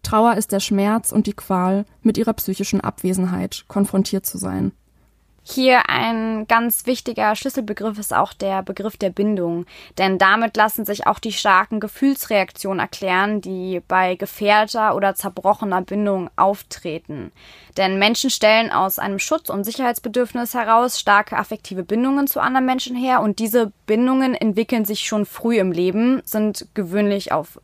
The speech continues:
Speaker 2: wenige ausgesuchte Einzelpersonen gerichtet und bleiben einen Großteil des gesamten Lebens hindurch auch erhalten. Und Situationen, die solche Bindungen gefährden,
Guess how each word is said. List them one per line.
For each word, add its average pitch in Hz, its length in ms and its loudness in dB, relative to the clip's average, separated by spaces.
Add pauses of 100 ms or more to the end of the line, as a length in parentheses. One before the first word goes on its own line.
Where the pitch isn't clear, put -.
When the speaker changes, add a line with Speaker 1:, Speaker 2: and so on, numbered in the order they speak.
Speaker 2:
wenige 240 560 4
ausgesuchte 185 580 -2
Einzelpersonen 269 640 -2
gerichtet 247 480 -4 (380)
und 262 260 4
bleiben 220 520 4
einen 208 240 0
Großteil 220 580 0
des 196 160 -6
gesamten 196 540 0
Lebens 196 320 -4
hindurch 190 440 -6
auch - 140 -6
erhalten. 190 720 -2 (380)
Und 202 320 2
Situationen, 214 400 0 (400)
die 190 400 -6
solche 220 400 0
Bindungen 214 480 2
gefährden, 226 680 2